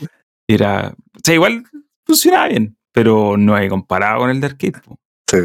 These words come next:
Speaker 1: Y estamos hablando de la primera mitad de la década de los noventa. Oye, en la deca-, la década de los noventa hay unos juegos de pelea que eran muy extraños,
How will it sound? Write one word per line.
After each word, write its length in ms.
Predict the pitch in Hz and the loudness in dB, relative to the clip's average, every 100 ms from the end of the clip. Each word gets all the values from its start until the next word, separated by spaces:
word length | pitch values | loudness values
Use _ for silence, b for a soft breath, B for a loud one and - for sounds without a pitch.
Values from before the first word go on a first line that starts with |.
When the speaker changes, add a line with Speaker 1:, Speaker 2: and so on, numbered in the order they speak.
| 85 _ | -4 _
Speaker 1:
Y 60 | - | -4
estamos 200 | - 110 | -2 0
hablando 240 | 107 107 | 0 -2
de 60 | 101 | -4
la 60 | 98 | -2
primera 240 | 101 104 | 0 0
mitad 140 | 107 117 | 2 2
de 40 | |
la 160 | 131 127 | 0 -2
década 160 | 143 151 | -2 0
de 60 | 156 | -2
los 40 | |
noventa. 460 | 165 165 - - 131 _ _ _ _ _ _ _ 107 | -4 -6 -10 -20 -20 _ _ _ _ _ _ _ -2
Oye, 120 | 110 | 0
en 80 | 117 | 0
la 80 | |
deca-, 240 | 110 117 - b _ _ _ | 0 -2 -4 b _ _ _
la 80 | 110 | 0
década 80 | 120 | 2
de 60 | |
los 120 | 131 | 2
noventa 260 | 131 131 135 | 2 2 2
hay 60 | 139 | 0
unos 120 | 135 | 0
juegos 220 | 131 127 | 0 0
de 80 | 123 | 2
pelea 400 | 120 127 131 131 | 2 2 0 -2
que 100 | 120 | -2
eran 140 | 113 | 2
muy 220 | 110 110 120 | 4 4 2
extraños, 500 | - - 113 107 | 0 -2 0 -2